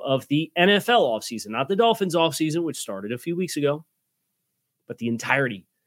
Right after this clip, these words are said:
of the N F L offseason. Super Bowl fifty-eight in overtime, Kansas City winning by a final score of twenty-five to twenty-two. And, uh, as this game plays out, I'm watching this game as a fan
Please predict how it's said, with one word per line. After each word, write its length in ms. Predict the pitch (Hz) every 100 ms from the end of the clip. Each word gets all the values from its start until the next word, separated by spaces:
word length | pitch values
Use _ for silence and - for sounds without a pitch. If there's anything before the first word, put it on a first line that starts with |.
| _ _
of 80 | -
the 140 | 113 131
N 80 |
F 120 | 143 143
L 120 | 135
offseason. 400 | 139 - 117 113
Super 220 | 165 139
Bowl 180 | 143 143
fifty-eight 480 | 147 139 - 156 160
in 180 | 156 156
overtime, 560 | 160 147 143 156 151
Kansas 380 | 147 156 135 123
City 220 | 156 139
winning 440 | 113 147 147 147 - _ _ _ _ -
by 120 | 151
a 120 | 156
final 380 | 143 - 202 214
score 300 | - 180 185
of 120 | 170
twenty-five 560 | - 185 214 208 185 170
to 80 | 139
twenty-two. 680 | - 160 147 139 - 78 - _ _ _ _ _ _ _ _ _ _ - - -
And, 500 | 127 135 139 135 131
uh, 400 | 131 127 123 117 _ _ _ _ _ _ _ _ _ _ _ _ _ 175
as 220 | 202 -
this 160 | 220
game 260 | - 214 208
plays 320 | 180 196 180
out, 220 | 180 185
I'm 120 | 175 160
watching 340 | 170 165 180
this 180 | 165 -
game 480 | 165 156 147 139 - _ -
as 160 | 139 127
a 60 |
fan 640 | 123 - 190 160 127 151